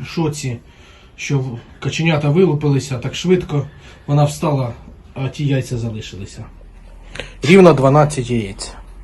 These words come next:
Так, друзі, що далі?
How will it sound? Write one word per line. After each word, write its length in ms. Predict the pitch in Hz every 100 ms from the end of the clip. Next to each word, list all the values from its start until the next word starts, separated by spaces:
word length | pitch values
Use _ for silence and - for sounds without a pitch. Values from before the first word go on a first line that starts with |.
| - - - - - - -
Так, 280 | - 165 120 - - 123 135 - 180 - - - - - - - - 139
друзі, 420 | 143 147 117 117
що 180 | - 165
далі? 360 | 147 127 117